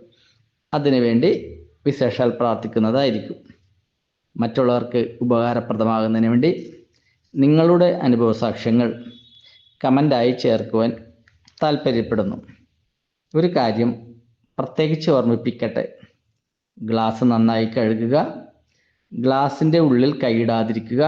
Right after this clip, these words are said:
പ്രാർത്ഥനയ്ക്ക് ശേഷം കിടക്കുന്നവരെയുള്ള സമയത്തിനുള്ളിൽ മറ്റാരും ഗ്ലാസ്സിലെ വെള്ളം എടുത്ത് കുടിക്കാതിരിക്കാനും പ്രത്യേകം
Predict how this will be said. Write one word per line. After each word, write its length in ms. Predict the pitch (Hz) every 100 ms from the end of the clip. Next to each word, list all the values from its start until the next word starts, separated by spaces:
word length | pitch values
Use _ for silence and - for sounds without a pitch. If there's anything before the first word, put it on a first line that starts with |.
| - - - _ _ _ _ _ _ _
പ്രാർത്ഥനയ്ക്ക് 640 | 131 135 139 160 165 165 175 175
ശേഷം 320 | 165 - 185 - - _
കിടക്കുന്നവരെയുള്ള 880 | 139 135 - 165 170 165 170 170 170 165 165
സമയത്തിനുള്ളിൽ 640 | 120 113 113 113 120 113 - - - _ _ _ _ _ _ 117
മറ്റാരും 540 | 120 117 123 113 147 - - - _ _ _ _ 131
ഗ്ലാസ്സിലെ 460 | 139 143 147 196 175
വെള്ളം 280 | 131 113 120 123 - - _ _ _ _ -
എടുത്ത് 200 | 139 120
കുടിക്കാതിരിക്കാനും 800 | 123 120 120 113 113 113 123 131 190
പ്രത്യേകം 400 | - - 120 117